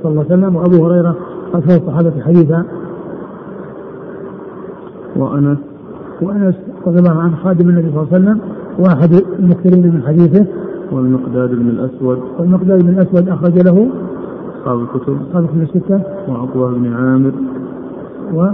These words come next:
Speaker 2: عقبة بن عامر.
Speaker 1: عقبة بن عامر الجهني أخرج أصحاب الكتب الستة.
Speaker 2: وأبي شريح.
Speaker 1: وأبو شريح الخزاعي أخرج له
Speaker 2: أصحاب الكتب.
Speaker 1: نعم.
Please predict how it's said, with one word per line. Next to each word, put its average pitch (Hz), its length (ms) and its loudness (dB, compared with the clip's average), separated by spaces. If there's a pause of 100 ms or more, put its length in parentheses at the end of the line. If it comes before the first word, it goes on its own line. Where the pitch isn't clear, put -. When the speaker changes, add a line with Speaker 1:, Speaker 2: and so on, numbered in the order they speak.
(260)
Speaker 2:
عقبة 139 380 -2
بن 123 300 -2
عامر. 127 280 -4
Speaker 1:
عقبة 180 240 2
بن 175 80 4
عامر 180 240 4
الجهني 170 480 4
أخرج 170 220 0
أصحاب 160 300 0
الكتب 156 180 0
الستة. 190 380 0 (200)
Speaker 2:
وأبي 127 360 -2 (100)
شريح. 127 400 -2 (680)
Speaker 1:
وأبو 165 160 2
شريح 180 340 4
الخزاعي 170 580 2
أخرج 175 280 2
له 175 280 4 (300)
Speaker 2:
أصحاب 131 200 -4
الكتب. 127 400 -6 (200)
Speaker 1:
نعم. 165 200 2